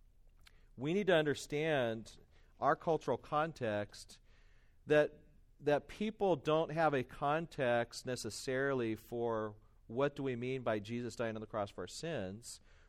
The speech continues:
We've got to go back and give them some biblical history. Uh, it used to be in the past that I would avoid some of the biblical history and just try to get straight to the cross. <clears throat> More and more, I am going back to Adam and Eve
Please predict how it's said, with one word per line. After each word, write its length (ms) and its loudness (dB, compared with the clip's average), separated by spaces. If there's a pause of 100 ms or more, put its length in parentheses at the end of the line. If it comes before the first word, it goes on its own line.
We've 160 -2
got 140 8
to 80 4
go 180 4
back 540 6
and 120 -10
give 180 -2
them 160 -4
some 260 -6
biblical 600 -4
history. 540 -8 (1040)
Uh, 320 4
it 100 -4
used 260 -4
to 60 -12
be 100 2
in 100 2
the 60 -2
past 540 0
that 100 2
I 100 6
would 160 4
avoid 760 2 (440)
some 220 -4
of 100 0
the 80 -4
biblical 400 -4
history 400 -2
and 80 -4
just 180 -6
try 140 0
to 80 -2
get 220 -4
straight 440 -2
to 100 -8
the 80 -6
cross. 760 -4 (600)
<clears throat> 140 4
More 320 4
and 80 4
more, 520 4
I 160 4
am 100 0
going 240 -2
back 380 2
to 140 -6
Adam 280 0
and 100 -6
Eve 380 -6